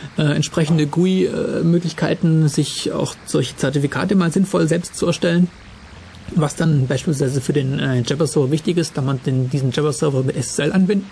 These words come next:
mit S S L, äh, äh, aufrufen kann.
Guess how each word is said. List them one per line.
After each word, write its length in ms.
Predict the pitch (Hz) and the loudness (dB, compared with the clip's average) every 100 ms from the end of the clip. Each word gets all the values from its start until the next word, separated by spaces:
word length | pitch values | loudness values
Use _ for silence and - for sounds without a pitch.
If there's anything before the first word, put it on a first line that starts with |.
| 156 | -2
mit 120 | 151 | -2
S 160 | - | -2
S 100 | - | -4
L, 200 | - 185 220 - - - - - - - - | -2 0 -2 -8 -20 -18 -18 -18 -18 -14 -2
äh, 40 | |
äh, 460 | 196 190 185 175 180 | 2 2 2 2 0
aufrufen 420 | - 196 202 - | 2 0 0 -2
kann. 260 | 185 196 196 | 0 4 2